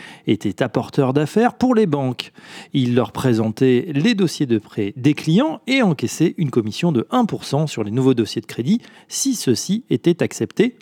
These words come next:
en plus de certains frais facturés à leurs clients. Mais ça, c'était avant. Avant que n'apparaissent les taux à prix plancher et que les marges des banques ne s'effondrent. Depuis, la hache de guerre a été déterrée.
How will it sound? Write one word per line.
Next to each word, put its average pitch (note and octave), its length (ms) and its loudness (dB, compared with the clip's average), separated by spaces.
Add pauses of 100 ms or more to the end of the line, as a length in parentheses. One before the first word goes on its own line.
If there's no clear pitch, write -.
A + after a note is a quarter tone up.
en B3+ 160 4
plus E3 360 -2
de B2 120 2
certains A2+ 400 -8
frais F#3+ 280 0
facturés B2 500 -2 (120)
à A#2+ 80 -2
leurs E3+ 140 2
clients. A#2+ 320 -2 (480)
Mais D3+ 180 4
ça, F#3 400 0
c'était F3 640 0
avant. A#2 380 -4 (320)
Avant D3 340 0
que D#3+ 100 0
n'apparaissent C#3 460 -2
les C#3+ 140 2
taux G#3 320 2
à - 160 -4
prix - 200 -10
plancher G#3 600 0 (380)
et C4 120 4
que F3+ 160 -4
les A#2+ 160 2
marges A#2+ 240 -4
des G#2+ 120 0
banques D#3 340 -2
ne C3+ 200 0
s'effondrent. A2+ 640 -2 (320)
Depuis, C#3 460 0 (320)
la - 200 -2
hache D#3+ 220 -2
de C#3 80 2
guerre C3 240 0
a G#2+ 80 0
été - 320 -2
déterrée. C#3 720 0